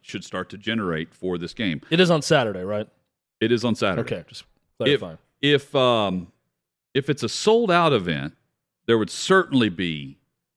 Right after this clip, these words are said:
Speaker 1: a promotional piece to promote the fact that it's completely sold out.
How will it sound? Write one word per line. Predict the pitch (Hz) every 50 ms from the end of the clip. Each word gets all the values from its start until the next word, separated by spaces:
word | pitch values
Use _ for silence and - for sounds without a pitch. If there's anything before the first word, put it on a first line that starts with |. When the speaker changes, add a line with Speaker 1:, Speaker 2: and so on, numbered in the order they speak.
| _ _ _ _ _ _ _
Speaker 1:
a | 101 92
promotional | - - 113 104 110 113 110 - - 101 95 87
piece | - - - 90 87 85 -
to | - 92
promote | - - - 87 92 101 95 - -
the | 92
fact | - - 90 85 82 - -
that | 87 80
it's | 85 - -
completely | - 73 - - 85 82 76 73
sold | - - 76 69 69 65
out. | 62 58 58